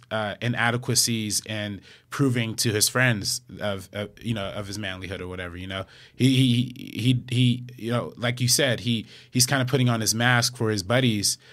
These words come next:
uh, and he's not satisfied with, like, his, his, his relationship with, I mean, that's why, you know, that's also partially why the whole "Is Andy gay?" question comes up, is because they literally have that whole conversation. "Oh, you're gay if you, uh,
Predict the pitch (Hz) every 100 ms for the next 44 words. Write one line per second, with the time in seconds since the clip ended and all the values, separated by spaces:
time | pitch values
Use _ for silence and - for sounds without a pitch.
0 | - - 113 113 107 104 - 113 110 110
1 | 107 107 101 123 117 - 113 101 101 107
2 | 101 - - 98 98 107 - 104 104 120
3 | 101 101 92 101 120 - - 98 - -
4 | - 131 147 127 127 139 131 127 117 117
5 | 127 117 117 120 120 143 117 120 - -
6 | 147 160 143 123 120 117 113 107 117 110
7 | 98 - - - 123 113 113 113 117 107
8 | - 104 120 139 123 117 - 107 113 107
9 | 160 165 117 110 120 123 113 110 120 120
10 | 117 110 117 113 107 107 110 110 101 131
11 | 127 104 - - - 123 135 190 135 135
12 | 127 123 127 127 123 120